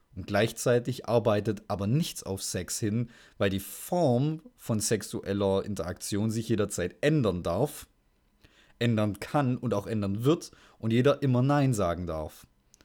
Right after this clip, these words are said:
Hör dir die Folge wirklich nochmal an. Ich find dieses Konstrukt sehr komplex und trotzdem so unendlich wichtig, weil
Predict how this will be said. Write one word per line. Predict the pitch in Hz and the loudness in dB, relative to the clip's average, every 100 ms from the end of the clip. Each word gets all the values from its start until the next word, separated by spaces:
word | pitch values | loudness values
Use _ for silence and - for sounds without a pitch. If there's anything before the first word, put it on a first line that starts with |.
| _ _ _ _ _ | _ _ _ _ _
Hör | - 151 | 4 6
dir | 175 | 6
die | 135 | 2
Folge | 123 127 131 131 131 120 | 2 6 6 6 4 2
wirklich | 120 120 117 | 0 0 0
nochmal | 113 - 101 95 | -2 0 0 0
an. | 95 120 143 143 - _ _ | 2 2 0 -2 -16 _ _
Ich | - 110 | -8 -4
find | 135 143 139 _ | 0 0 -2 _
dieses | 117 117 113 | -2 0 0
Konstrukt | - 104 - - 139 160 | -2 -4 -6 -2 -2 -2
sehr | - 117 | 0 0
komplex | - 95 90 - 110 170 - | 0 -8 -8 -2 2 2 0
und | - 110 104 | -8 -6 -6
trotzdem | - 127 - 123 107 | -2 -4 -2 0 0
so | 104 120 | -2 -6
unendlich | - 98 - 117 139 139 131 123 101 107 | -4 -8 -4 0 0 0 -2 -2 -4 -2
wichtig, | 123 - 98 104 113 - _ _ _ _ _ _ _ _ _ _ _ _ - | -4 -4 -2 -2 -2 -14 _ _ _ _ _ _ _ _ _ _ _ _ -2
weil | 123 120 123 | 2 4 4